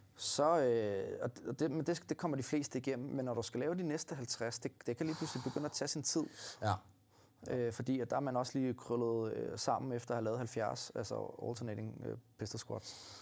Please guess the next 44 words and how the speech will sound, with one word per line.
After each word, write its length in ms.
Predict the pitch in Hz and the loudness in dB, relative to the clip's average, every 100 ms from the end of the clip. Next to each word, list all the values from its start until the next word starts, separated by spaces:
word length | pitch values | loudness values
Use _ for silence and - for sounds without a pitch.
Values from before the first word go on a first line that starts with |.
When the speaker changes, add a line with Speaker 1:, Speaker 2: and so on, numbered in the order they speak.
| - - - | -18 -10 -4
Speaker 2:
Ja, 40 | |
der 60 | 78 | -2
Speaker 1:
Så 60 | 76 | 0
Speaker 2:
er 60 | |
i 40 | 87 | 2
hvert 100 | 90 | 4
Speaker 1:
det 100 | 127 | 6
Speaker 2:
fald 120 | 123 | 6
Speaker 1:
er 200 | 117 117 | 6 4
Speaker 2:
en, 60 | 98 | 0
en 120 | 92 | 0
midterline 480 | 90 101 98 87 87 | 2 4 4 2 0
der, 140 | 87 | 0
der 80 | 85 | 0
bliver 360 | 85 87 82 80 | -2 0 0 0
Speaker 1:
Præcis. 480 | 131 123 117 - - - - | 0 0 0 -4 -6 -6 0
Speaker 2:
overudfordret. 560 | 101 98 98 - 139 | 2 4 2 4 4
Speaker 1:
Den, 100 | 135 127 | 4 4
den 100 | 147 | 4
individuelle, 380 | 156 165 139 131 | 6 6 4 4
den 100 | 139 | 2
hed 140 | 139 | 0
vist, 260 | 127 123 120 | 2 2 0
øh, 100 | 117 | 0
tres, 540 | - 131 143 - - - | 2 2 2 2 0 0
øh, 300 | 127 117 104 | 2 2 2
halvtreds, 600 | 113 113 - 127 123 - - | 0 -2 0 0 0 -4 -6
fyrre 280 | - 110 107 | -4 0 0
og 120 | 110 | 0
så 80 | 117 | -2
tredive, 460 | - - 95 - 139 | -4 -4 -4 -4 -6
ikke? 120 | 151 - | -6 -2
Speaker 2:
Ja. 40 | |
Speaker 1:
Det 80 | 92 | -2
skulle 240 | - 117 | -2 -8
gerne 100 | 104 | -6
give 120 | 104 110 | -6 -6
hundrede 200 | 110 104 | -6 -6
firs. 380 | 127 - - - - | -8 -8 -10 -12 -10
Speaker 2:
Ja. 80 | 85 - - - - - | -10 -10 -18 -20 -16 -6
Speaker 1:
Så 380 | - 113 107 - - - - | -2 0 0 -2 -8 -12 -8
ja, 100 | - 98 - | -4 -4 -2
det 140 | 131 123 | 2 4
er, 140 | 113 | 4